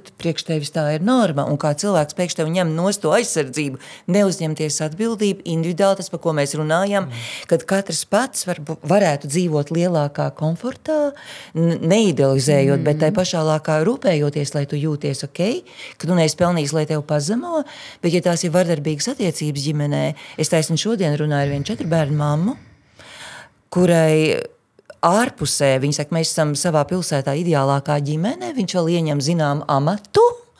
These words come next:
Speaker 1: man viņš ir jāpiesedz, bet viņam ir ļoti despotisks raksturs, jo viņš visus šos gadus, principā, man gan sit, gan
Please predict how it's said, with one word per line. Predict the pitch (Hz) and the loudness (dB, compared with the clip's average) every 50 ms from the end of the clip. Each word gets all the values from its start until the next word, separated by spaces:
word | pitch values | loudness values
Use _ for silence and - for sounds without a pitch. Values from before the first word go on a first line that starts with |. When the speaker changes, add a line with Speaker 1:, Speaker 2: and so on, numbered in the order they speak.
| - - - - - - - | -18 -16 -16 -16 -14 -6 0
Speaker 1:
man | 170 175 175 170 | 0 2 2 2
viņš | 156 147 143 - 156 | 0 -2 -2 -2 -4
ir | 151 | -4
jāpiesedz, | 143 139 139 135 131 - - 220 277 370 - - - 370 370 359 359 - - - - - - - _ _ _ - - - - - _ | -2 0 2 2 2 0 -2 -4 -4 -4 -4 -4 -4 -4 -4 -4 -4 -6 -6 -6 -6 -6 -8 -12 _ _ _ -20 -20 -20 -20 -12 _
bet | - 165 160 160 | 0 0 2 2
viņam | 180 190 175 160 156 | 2 0 2 2 2
ir | 156 165 185 | 2 2 2
ļoti | 175 151 135 | 2 2 2
despotisks | 139 175 180 - - 156 143 139 - 135 - - 165 151 | 0 -2 -2 -2 0 -2 -2 -2 -2 -4 -4 -2 0 0
raksturs, | 143 131 - - - 330 359 - - | 0 0 -4 -6 -6 -6 -6 -4 -2
jo | 180 160 | -2 -2
viņš | 160 156 - | -2 -2 -2
visus | 208 214 - - - | -2 -2 -2 -2 -2
šos | 165 151 143 143 | -4 -4 -4 -2
gadus, | 151 214 277 - - | -2 -4 -4 -4 -6
principā, | - 180 175 180 - - 170 151 | -6 -4 -4 -4 -2 -2 -4 -2
man | 151 156 151 139 | 0 0 0 0
gan | 131 151 143 139 | 0 0 0 0
sit, | - - - 254 269 277 - 262 | -2 -2 -4 -4 -6 -6 -6 -2
gan | - 175 160 165 | 0 0 0 0